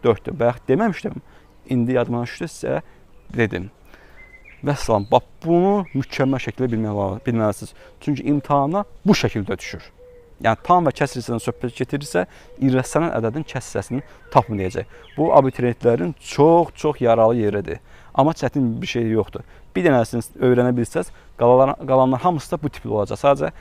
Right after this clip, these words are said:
rəqəm fərqi olur. Başqa bir şey yoxdur. Özdə mən sizə tam çətin olan bir hissəni yazdırdım. Çünki niyə tam t-, çətin bir hissə deyirəm?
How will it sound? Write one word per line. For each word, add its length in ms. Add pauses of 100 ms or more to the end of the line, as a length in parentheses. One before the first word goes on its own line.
(260)
rəqəm 260
fərqi 280
olur. 120
Başqa 280
bir 120
şey 160
yoxdur. 300 (500)
Özdə 240
mən 160
sizə 300 (380)
tam 200
çətin 440
olan 200
bir 140
hissəni 240
yazdırdım. 400 (320)
Çünki 420
niyə 360 (120)
tam 220
t-, 80
çətin 300
bir 100
hissə 180
deyirəm? 220